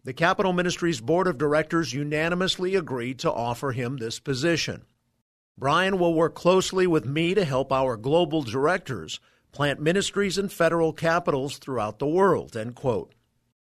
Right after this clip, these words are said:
Both appointments are self-supporting missionary positions. Pastor Hansen, a nineteen eighty-nine graduate of Bible Baptist College, now Clark's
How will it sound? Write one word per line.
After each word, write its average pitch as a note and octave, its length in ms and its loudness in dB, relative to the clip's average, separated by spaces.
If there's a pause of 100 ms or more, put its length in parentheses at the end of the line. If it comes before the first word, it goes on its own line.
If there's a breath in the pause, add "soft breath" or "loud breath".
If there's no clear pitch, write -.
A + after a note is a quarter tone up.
(120)
Both G#3 220 4
appointments F#3+ 720 2
are D3 180 2
self-supporting E3+ 1120 2
missionary C#3+ 640 -2
positions. C#3 800 -2 (500)
Pastor B2+ 360 -4
Hansen, D#3 680 -2
a A2 60 -10
nineteen D3 580 -2
eighty-nine D3+ 540 0
graduate C#3 720 0 (340 soft breath)
of G2+ 200 -12
Bible C#3+ 400 2
Baptist D3 560 -2
College, D3 520 0
now C3 280 0
Clark's - 640 0